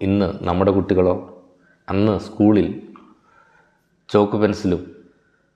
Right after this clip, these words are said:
സ്ലേറ്റും പേനയും പേപ്പറും ചോക്ലേറ്റും ഉച്ചഭക്ഷണവും എല്ലാം നമ്മൾ ഷെയർ ചെയ്തിരുന്നു. ഇന്ന്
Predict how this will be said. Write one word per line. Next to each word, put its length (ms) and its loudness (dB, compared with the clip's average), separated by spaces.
സ്ലേറ്റും 480 0
പേനയും 420 2
പേപ്പറും 440 2
ചോക്ലേറ്റും 640 0
ഉച്ചഭക്ഷണവും 760 0
എല്ലാം 320 0
നമ്മൾ 220 -2
ഷെയർ 300 0
ചെയ്തിരുന്നു. 480 -2
ഇന്ന് 220 -2